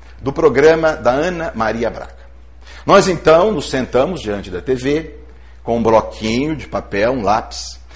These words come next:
e vamos anotar os passos que serão dados na confecção do bolo. Vamos anotar primeiro o material, vamos anotar o que ela faz, um tempo depois do outro, vamos vê-la fazer o bolo,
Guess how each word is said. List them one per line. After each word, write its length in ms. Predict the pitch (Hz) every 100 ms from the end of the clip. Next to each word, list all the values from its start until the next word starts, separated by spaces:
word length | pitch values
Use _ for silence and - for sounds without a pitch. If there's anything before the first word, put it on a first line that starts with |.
| - -
e 80 | 165
vamos 300 | 226 220 214
anotar 500 | 202 175 - 175 190
os 240 | - -
passos 920 | - 196 196 - - 107 - - - -
que 100 | 131
serão 360 | 139 123 135
dados 640 | 110 104 127 147 190 - - -
na 300 | 143 107 120
confecção 680 | - - 101 95 - - 101
do 80 | 143
bolo. 320 | 135 87 - - - -
Vamos 240 | 190 214 185
anotar 480 | 170 156 170 151
primeiro 460 | - 160 160 185 143
o 40 |
material, 1000 | 110 117 156 156 139 143 175 175 - - - - - - -
vamos 220 | 185 190
anotar 460 | 180 165 151 170 160
o 80 | 156
que 120 | 170
ela 160 | 147 135
faz, 760 | - 143 160 - - - - - - - - -
um 140 | 120
tempo 460 | 117 143 143 143 131
depois 380 | 110 - 113 90
do 100 | 92
outro, 320 | 120 - - - - - -
vamos 400 | 202 208 151 107
vê-la 280 | 165 196 160
fazer 360 | 170 143 156
o 60 | 143
bolo, 420 | 107 113 127 139